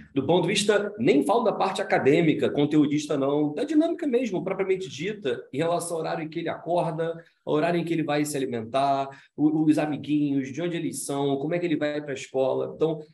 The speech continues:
tem a primeira escolha que é quase que processual mesmo, administrativa sobre a vida da criança, né? Que é a nossa preciosidade. Eu não sei se existe uma reflexão prévia sobre isso. E entrando na parte mais pedagógica,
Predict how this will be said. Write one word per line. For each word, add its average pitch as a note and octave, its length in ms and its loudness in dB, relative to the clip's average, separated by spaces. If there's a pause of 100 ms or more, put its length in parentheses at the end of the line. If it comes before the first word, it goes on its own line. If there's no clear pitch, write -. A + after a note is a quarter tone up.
(140)
tem E3+ 100 0
a F3 40 0
primeira A#3 220 2
escolha G#3 340 2
que G3 120 0
é F#3 80 0 (180)
quase F#3 220 0
que G3+ 120 -8
processual G3+ 720 0
mesmo, C#3 440 0
administrativa F3 960 -4
sobre D#3 200 -2
a - 60 0
vida F3+ 320 0 (240)
da D3+ 160 2
criança, C#3 560 0
né? D3 240 0
Que C#3+ 140 -6
é D3 40 -2
a C#3+ 40 -2
nossa C#3 240 -6
preciosidade. C3 880 -4 (400)
Eu C3 100 0
não F3 140 4
sei F#3 240 2
se F#3 160 2
existe E3+ 260 2
uma E3 80 -2
reflexão E3+ 500 -4
prévia C#3+ 300 0
sobre C3 320 -4
isso. G#2 400 -8 (320)
E B2+ 100 0
entrando F3 400 4
na G3+ 120 0
parte B2+ 800 -2
mais B2+ 260 -4
pedagógica, A#2+ 880 0